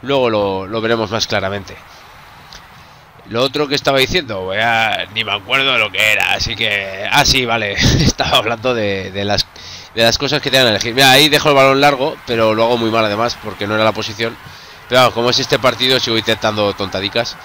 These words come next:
Pues nada, que no me enrollo más y a lo que iba. Eh, te da, pues, eh, fuerza de ataque, te da para que sea mejor el portero, que eso,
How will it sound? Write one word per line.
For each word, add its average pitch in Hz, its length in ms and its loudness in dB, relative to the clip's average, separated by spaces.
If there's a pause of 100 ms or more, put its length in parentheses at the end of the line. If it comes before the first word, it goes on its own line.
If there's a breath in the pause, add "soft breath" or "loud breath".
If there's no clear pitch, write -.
(520 loud breath)
Pues 139 120 2
nada, 147 160 4
que 110 160 2
no 135 100 2
me 156 60 2
enrollo 139 300 2
más 143 220 2
y 120 360 -2
a 117 120 2
lo 113 160 -2
que 113 140 -4
iba. 101 280 -4 (840 loud breath)
Eh, 123 460 2
te 131 80 0
da, 143 160 6
pues, 117 300 -2
eh, 110 120 -4
fuerza 139 360 0
de 147 60 6
ataque, 113 800 0
te 110 120 -2
da 139 380 6 (200)
para 120 180 2
que 110 160 -4
sea 131 200 0
mejor 143 240 0
el 143 80 -2
portero, 110 720 -2
que 107 100 -8
eso, 143 260 -6